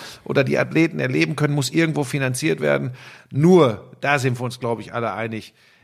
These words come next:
die Richtung, die da eingeschlagen wurde, Gleiches gilt für fifa, uefa und Konsorten,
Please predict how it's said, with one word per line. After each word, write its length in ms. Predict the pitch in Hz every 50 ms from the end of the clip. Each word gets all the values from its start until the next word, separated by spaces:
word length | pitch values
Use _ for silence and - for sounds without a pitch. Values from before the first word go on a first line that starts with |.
| _ _ _ -
die 140 | 117 123
Richtung, 440 | 123 139 170 160 131 - - 151 135
die 120 | 123 123 113
da 220 | 131 143 156 147
eingeschlagen 600 | 143 143 139 135 131 127 - 127 120 120 117 110
wurde, 180 | 113 117 110 113
Gleiches 500 | 107 135 143 165 170 127 143 143 127 -
gilt 200 | 139 139 135 127
für 140 | - 131 117
fifa, 420 | - - 156 156 143 123 143 135 123
uefa 640 | 117 127 131 147 165 156 123 147 143 135 127 127
und 200 | 127 127 127 123
Konsorten, 580 | 135 135 127 120 123 120 120 120 117 117 110